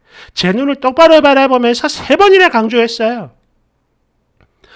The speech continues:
어, 정말 소름이 딱 끼치더라고요. "애 낳아라. 근데 돈은 지원 못 해준다. 내가 애를 돌봐줄 수도 없다." 이런 와중에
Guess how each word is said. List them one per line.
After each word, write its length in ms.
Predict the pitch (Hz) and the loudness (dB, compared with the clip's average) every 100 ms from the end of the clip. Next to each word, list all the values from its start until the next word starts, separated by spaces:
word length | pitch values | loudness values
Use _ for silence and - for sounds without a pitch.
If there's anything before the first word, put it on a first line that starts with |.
| - - - - - | -20 -20 -20 -10 2
어, 140 | 320 | 2
정말 340 | 302 175 262 294 | 2 -2 -2 -2
소름이 480 | - - 320 349 359 | -4 -4 0 0 -2
딱 140 | - | -10
끼치더라고요. 920 | 254 285 226 214 208 156 127 131 131 _ _ _ _ | -8 -6 -2 -2 -2 -4 -12 -16 -20 _ _ _ _
"애 200 | 285 320 | 2 2
낳아라. 640 | 269 262 240 214 190 185 - | 2 2 2 0 -4 -8 -8
근데 320 | - 294 269 262 | -6 -4 -4 -4
돈은 320 | 202 269 277 | -4 -6 -6
지원 240 | 285 285 | -6 -4
못 240 | 233 233 269 | -6 -6 -6
해준다. 720 | 262 262 220 196 180 180 _ | -6 -8 -6 -6 -10 -16 _
내가 300 | 170 240 262 | -6 -4 -2
애를 220 | 302 320 | -2 -2
돌봐줄 420 | 226 226 294 311 349 | -4 -2 -2 -4 -8
수도 240 | 320 277 | -4 -2
없다." 720 | 240 247 330 311 247 185 - _ _ _ _ _ _ - _ _ _ _ _ _ _ _ _ _ _ _ _ _ | -2 -2 0 0 0 -4 -14 _ _ _ _ _ _ -20 _ _ _ _ _ _ _ _ _ _ _ _ _ _
이런 240 | 285 320 | 0 2
와중에 600 | 277 131 170 139 120 120 | 0 -4 -8 -12 -14 -18